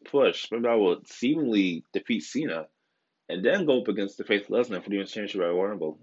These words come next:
So I guess that he was trying to build Finn Balor's character up, but still not make him seem like he was a small guy, a small competitor, you know?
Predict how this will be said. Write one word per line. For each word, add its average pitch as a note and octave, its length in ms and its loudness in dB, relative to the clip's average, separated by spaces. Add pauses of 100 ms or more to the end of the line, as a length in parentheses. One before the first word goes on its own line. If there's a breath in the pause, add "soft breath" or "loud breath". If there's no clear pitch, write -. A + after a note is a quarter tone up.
So G#2+ 140 -2
I A2 60 -2
guess C3+ 160 -2
that B2 160 2
he B2 40 -2
was B2 140 -4
trying A2 300 -4
to B2+ 80 2
build C3 300 0
Finn C3+ 120 -6
Balor's B2+ 240 2
character B2+ 460 -2
up, B2 120 -2 (720)
but G2 120 -4
still G2+ 240 4
not G#2+ 240 0
make G#2 180 -2
him G2 100 -4
seem A2 200 -8
like F#2+ 320 -2 (800)
he G#2 180 2
was G2+ 160 0
a F#2+ 260 2
small G2 340 0
guy, G#2 200 -4
a - 40 -4
small F#2+ 180 -4
competitor, C2 460 -2
you E2+ 80 -14
know? F#2+ 180 -10